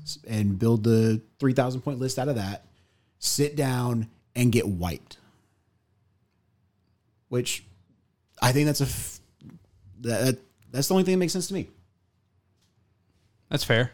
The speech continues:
Speaker 2: I mean, that's like, uh,
Speaker 1: Like, we don't have the template spam we used to have.
Speaker 2: No, yeah, you can't have, like, A P three Basilisk. Like, y-, if you're gonna, like, run mass infantry, we're not
Speaker 1: If
Speaker 2: gonna
Speaker 1: you,
Speaker 2: let you wipe everything
Speaker 1: if
Speaker 2: with
Speaker 1: you
Speaker 2: it.
Speaker 1: bring a bunch of dreadnoughts and your opponent just has the box,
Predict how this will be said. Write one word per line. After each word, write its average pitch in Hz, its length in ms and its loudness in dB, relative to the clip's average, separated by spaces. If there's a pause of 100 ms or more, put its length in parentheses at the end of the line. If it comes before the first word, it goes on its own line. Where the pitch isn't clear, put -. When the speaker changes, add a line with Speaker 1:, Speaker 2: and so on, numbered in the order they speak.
(140)
Speaker 2:
I 143 80 -6
mean, 135 200 4
that's 127 300 2
like, 113 300 4
uh, 104 360 4
Speaker 1:
Like, 127 80 -2
we 131 100 -2
don't 135 340 -2
have 127 280 -4
the 127 80 2
template 113 420 -2
spam 120 260 0
we 123 80 2
used 98 220 -4
to 104 60 -4
have. 95 340 -6 (420)
Speaker 2:
No, 110 220 4
yeah, 98 200 4
you 107 140 4
can't 117 240 4
have, 120 460 4
like, 113 300 2
A 117 180 2
P 113 160 4
three 113 180 6
Basilisk. 104 760 4
Like, 98 240 0
y-, 85 60 -4
if 107 320 0
you're 113 120 2
gonna, 107 180 0
like, 101 220 -4 (500)
run 117 300 4
mass 113 260 2
infantry, 107 560 4
we're 104 100 4
not 101 120 6
Speaker 1:
If 98 60 4
Speaker 2:
gonna 104 120 6
Speaker 1:
you, 104 40 6
Speaker 2:
let 107 160 4
you 110 80 6
wipe 95 280 2
everything 98 360 2
Speaker 1:
if - 60 6
Speaker 2:
with 98 80 4
Speaker 1:
you - 80 6
Speaker 2:
it. - 100 2
Speaker 1:
bring 123 360 0
a 113 60 -4
bunch 117 240 -4
of 104 80 -6
dreadnoughts 120 760 -6 (1040)
and 123 160 0
your 120 80 0
opponent 127 420 -2
just 120 200 -6
has 131 200 -2
the 101 80 -12
box, 101 560 -10